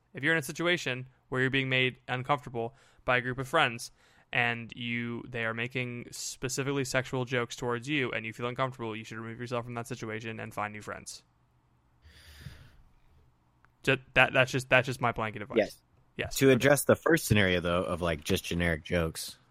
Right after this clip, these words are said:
Speaker 2: um, I think we were too extreme in the beginning of saying, like, "Oh, you should leave your friend group."
Speaker 1: Yeah. That's,
Speaker 2: But
Speaker 1: that's kinda how we
Speaker 2: 'cause, like,
Speaker 1: roll.
Speaker 2: Yeah, but let's, let's roll it back a little bit.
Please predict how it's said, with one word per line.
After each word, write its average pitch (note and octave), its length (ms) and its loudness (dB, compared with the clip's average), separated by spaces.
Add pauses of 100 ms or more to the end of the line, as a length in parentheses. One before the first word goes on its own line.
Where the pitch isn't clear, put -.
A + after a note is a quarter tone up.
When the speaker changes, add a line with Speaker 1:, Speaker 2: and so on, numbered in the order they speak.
(280)
Speaker 2:
um, E2+ 260 -2
I A2 80 4
think C3+ 140 6
we C3 60 8
were G#2+ 80 8
too G#2+ 140 4
extreme F2 520 2 (220)
in F2+ 140 0
the E2+ 80 0
beginning D#2+ 380 0
of D2+ 60 -6
saying, D#2+ 240 -4
like, D2+ 200 -8
"Oh, E2 100 -2
you D#2+ 80 -2
should - 160 -8
leave D#2+ 120 -6
your C#2+ 80 -10
friend D#2+ 220 -8
group." G#2+ 160 -10 (360)
Speaker 1:
Yeah. A#2 180 2 (640)
That's, - 120 8
Speaker 2:
But G2+ 200 8
Speaker 1:
that's C3 160 6
kinda B2+ 180 6
how A2+ 120 6
we G#2+ 40 2
Speaker 2:
'cause, G#2 100 2
like, A#2 100 4
Speaker 1:
roll. G#2+ 180 -6 (720)
Speaker 2:
Yeah, G#2 320 2
but G2+ 180 4
let's, - 240 4
let's A#2 160 4
roll F#2+ 180 6
it D2 80 -4
back G2 220 2
a F2 40 -4
little D#2+ 160 -2
bit. - 260 -4